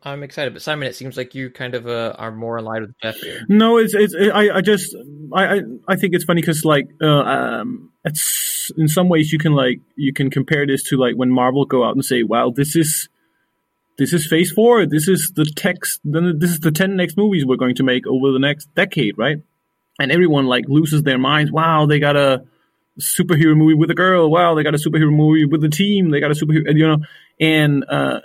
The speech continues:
Speaker 2: and we all dig that. But, like, here you have, like, and I, I, you know, I, I kinda get the same feeling that Jeff has. Like, if any of these games were really special, why, why did they have to compile them all in this one,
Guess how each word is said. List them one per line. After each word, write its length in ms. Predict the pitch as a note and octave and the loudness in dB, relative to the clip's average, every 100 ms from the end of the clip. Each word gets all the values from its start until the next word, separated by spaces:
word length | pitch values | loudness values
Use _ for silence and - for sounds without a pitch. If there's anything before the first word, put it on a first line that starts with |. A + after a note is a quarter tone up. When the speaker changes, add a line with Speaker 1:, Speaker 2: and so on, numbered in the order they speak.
| - | 0
Speaker 2:
and 140 | C#3+ | 2
we 120 | C3+ | 4
all 320 | C#3 G#3 A3+ - _ | 4 2 0 -4 _
dig 220 | - C#3 - | -2 0 0
that. 280 | B2+ C3+ | -2 -2
But, 160 | - A#2+ | -2 0
like, 240 | A#2+ A#2+ - _ _ - | 0 -2 -6 _ _ -4
here 180 | F3 | 0
you 140 | F3 D#3 | 2 2
have, 200 | C3+ A#2+ | 0 -2
like, 200 | A#2 - _ _ _ _ _ _ C#3 - - | -4 -6 _ _ _ _ _ _ -20 -20 -4
and 140 | F#3+ F#3 | 2 2
I, 40 | |
I, 180 | F3+ E3+ - _ | 2 -4 -8 _
you 120 | G3 | 0
know, 100 | F#3 | 2
I, 140 | F3 F3 | 2 0
I 160 | F3+ F3 - - | -2 -2 -10 -6
kinda 220 | G3 G#3+ | -4 -4
get 160 | F3 | -4
the 60 | - | -4
same 240 | D3+ D#3 | 0 0
feeling 260 | D#3 D#3 D3+ | 2 2 2
that 120 | B2 | 0
Jeff 200 | C3+ C#3 | -2 -2
has. 180 | B2+ A#2 | -4 -4
Like, 180 | A#2 A#2 - _ _ _ _ | -4 -6 -10 _ _ _ _
if 200 | E3+ D#3 - | 0 0 -2
any 240 | F#3 G#3+ | 0 2
of 140 | F#3+ D3+ | 2 2
these 200 | E3 D#3 | 0 0
games 300 | D3 D3 D3 | 0 0 0
were 220 | D3 C#3+ | 2 4
really 280 | C3 C#3+ D3+ | 4 4 2
special, 600 | D3+ D#3 D3+ - A2 G2 _ _ | 0 -2 -2 -2 -4 -6 _ _
why, 460 | C#3 C#3 C#3+ E3+ E3+ D3+ - _ _ | 0 2 4 2 0 -6 -16 _ _
why 180 | D3 D#3+ | -2 0
did 160 | D#3 D3+ | 2 2
they 140 | C#3 | 0
have 200 | C3 C#3 | 0 -4
to 220 | - D3 | -2 -4
compile 500 | C#3 D3+ D3 C3 B2+ | 0 -2 0 0 0
them 160 | B2 A#2 | 0 0
all 300 | A2+ G#2 - | -2 -4 -6
in 140 | C#3+ B2 | -4 0
this 240 | B2+ A#2+ | 0 -2
one, 400 | A#2 A#2+ A#2+ C3 | -2 -2 0 -2